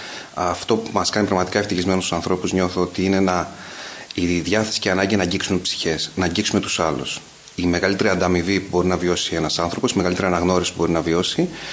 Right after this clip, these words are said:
προκύπτει μέσα από την προσφορά στους άλλους ανθρώπους. Και επίσης, α,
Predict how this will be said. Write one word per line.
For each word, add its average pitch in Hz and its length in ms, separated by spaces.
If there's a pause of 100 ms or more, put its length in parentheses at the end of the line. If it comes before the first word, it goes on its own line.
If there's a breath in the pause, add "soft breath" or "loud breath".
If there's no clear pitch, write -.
(260 loud breath)
προκύπτει - 400
μέσα 131 300
από 147 140
την 107 100
προσφορά 101 340
στους 104 140
άλλους 92 200
ανθρώπους. 85 600
Και 143 340 (600 loud breath)
επίσης, 135 800 (420 loud breath)
α, 98 360